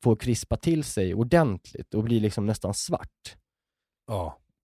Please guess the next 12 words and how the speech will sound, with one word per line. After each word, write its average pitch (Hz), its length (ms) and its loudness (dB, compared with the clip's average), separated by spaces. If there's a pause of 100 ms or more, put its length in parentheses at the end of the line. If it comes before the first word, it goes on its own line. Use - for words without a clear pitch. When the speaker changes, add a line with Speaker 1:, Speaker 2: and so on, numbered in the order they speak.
(200)
Speaker 1:
Eh, 95 500 4 (420)
för 123 80 2
den, 123 240 4
den 127 220 6
skyddas 147 460 2
ju 110 60 4
just 92 260 -2
nu 90 240 0
liksom 87 220 -6
i 101 60 2
ugnen 110 280 2
av 90 440 2